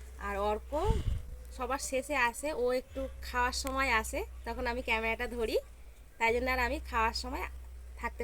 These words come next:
পারি না। তাহলে বন্ধুরা, এবার ভিডিওটি শুরু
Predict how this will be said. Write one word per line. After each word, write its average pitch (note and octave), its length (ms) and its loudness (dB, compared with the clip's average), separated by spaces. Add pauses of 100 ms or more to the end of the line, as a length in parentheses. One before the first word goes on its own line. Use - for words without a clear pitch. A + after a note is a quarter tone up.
পারি G#3+ 220 4
না। E4+ 40 0 (640)
তাহলে C4 260 6
বন্ধুরা, D#4 300 8 (380)
এবার B3+ 140 6 (100)
ভিডিওটি C4 400 4 (300)
শুরু A#3+ 160 -2